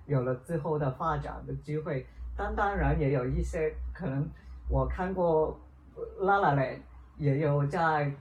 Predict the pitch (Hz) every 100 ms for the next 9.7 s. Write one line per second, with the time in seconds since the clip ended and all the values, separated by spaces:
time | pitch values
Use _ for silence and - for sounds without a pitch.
0 | - 156 147 175 151 131 127 143 135 135
1 | 127 - 160 147 165 139 160 156 143 135
2 | - - 156 180 185 160 147 170 156 151
3 | 185 151 135 - 127 147 151 160 - -
4 | 170 165 147 127 120 - - - - 180
5 | 185 190 214 180 147 185 180 - 135 127
6 | 143 - - - - 135 123 117 - -
7 | - - 147 180 175 127 143 - 135 120
8 | 127 143 151 151 165 151 143 - 151 135
9 | 120 - 156 165 143 160 156